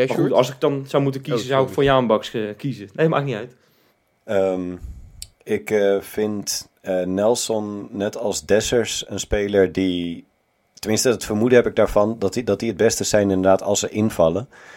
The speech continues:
Speaker 3: Eh, dat je gebruik kunt maken van hun kwaliteiten daarbij. Aan de andere kant heb ik Nelson nog nooit van het begin gezien, zeg maar, in een wedstrijd waar het om ging. Dus ja, misschien dat een keertje proberen. Want het is niet zo dat het echt heel veel overhoudt met, eh, met Jantje Baks.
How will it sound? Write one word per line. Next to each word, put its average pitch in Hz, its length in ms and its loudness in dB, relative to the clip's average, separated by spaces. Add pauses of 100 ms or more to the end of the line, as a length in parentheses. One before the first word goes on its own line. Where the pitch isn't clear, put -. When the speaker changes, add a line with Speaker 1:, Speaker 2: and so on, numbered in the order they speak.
(180)
Speaker 3:
Eh, 90 240 0
dat 95 180 2
je 98 60 -2
gebruik 95 380 4
kunt 98 120 0
maken 90 320 2
van 92 200 2
hun 87 120 -2
kwaliteiten 90 580 2
daarbij. 78 420 -2
Aan 95 100 -8
de 92 60 -2
andere 92 240 -2
kant 90 200 -2
heb - 80 -8
ik 90 80 -4
Nelson 92 320 0
nog 80 100 -4
nooit 95 160 2
van 110 120 0
het 87 80 0
begin 101 240 -2
gezien, 92 400 0
zeg - 200 -4
maar, 90 140 0
in 90 100 -2
een 85 60 -2
wedstrijd 90 300 0
waar 85 100 2
het 82 100 -4
om 80 60 -10
ging. 107 300 -2 (680)
Dus 110 180 -6
ja, 92 300 4
misschien 90 380 -2
dat 104 200 2
een 107 80 0
keertje 110 320 -4
proberen. 185 800 -2
Want 107 300 -6
het - 100 -18
is 104 140 -8
niet 107 180 -4
zo 107 120 2
dat 101 140 0
het 107 100 -6
echt 107 140 -6
heel 104 260 2
veel 98 220 4
overhoudt 95 560 4
met, 92 260 0
eh, 92 460 2
met 92 180 -4
Jantje 95 220 0
Baks. 92 380 -2